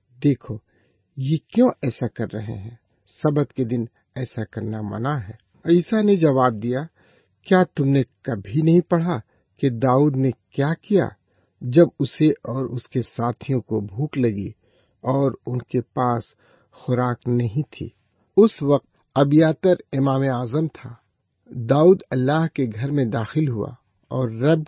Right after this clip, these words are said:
کے لیے مخصوص شدہ روٹیاں لے کر کھائیں، اگرچہ صرف اماموں کو انہیں کھانے کی اجازت ہے، اور اس نے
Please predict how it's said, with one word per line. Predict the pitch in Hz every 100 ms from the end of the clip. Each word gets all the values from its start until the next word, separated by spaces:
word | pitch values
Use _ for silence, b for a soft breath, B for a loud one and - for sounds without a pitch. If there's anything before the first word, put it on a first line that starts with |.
| -
کے | 139
لیے | 123 131
مخصوص | 120 120 - - 147 127
شدہ | - 123 120
روٹیاں | 127 120 117 120 120
لے | 110 123 147
کر | 131 110 _ _ _
کھائیں، | - - 127 110 113 _ _ _ _ _ _ -
اگرچہ | 131 151 - 151 -
صرف | 190 170 -
اماموں | 127 127 123 143 180
کو | - 160 -
انہیں | 135 127
کھانے | 117 - 120 123
کی | 117 -
اجازت | - 110 117 104 110 - -
ہے، | 110 _ _ _ _
اور | - 147 180
اس | 175 151
نے | 170